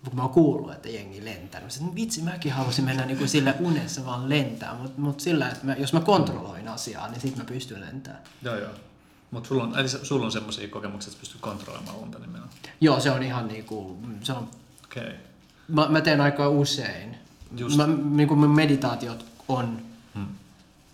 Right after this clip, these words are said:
Speaker 1: aika usein sellaiset, voi, ne voi olla sellaiset, mistä mä vaan kerään niinku voimia,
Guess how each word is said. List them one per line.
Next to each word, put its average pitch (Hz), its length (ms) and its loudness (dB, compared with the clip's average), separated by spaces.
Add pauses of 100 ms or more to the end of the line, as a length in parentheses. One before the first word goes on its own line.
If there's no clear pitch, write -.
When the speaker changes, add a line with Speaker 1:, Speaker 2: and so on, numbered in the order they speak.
(280)
Speaker 1:
aika 143 320 4
usein 120 360 0
sellaiset, 113 580 -8 (400)
voi, 135 180 0 (300)
ne 135 120 2
voi 139 160 4
olla 135 160 6
sellaiset, 139 400 4
mistä 127 180 -4
mä 127 80 -4
vaan 120 160 0
kerään 117 320 -4
niinku 113 200 -12
voimia, 123 420 -2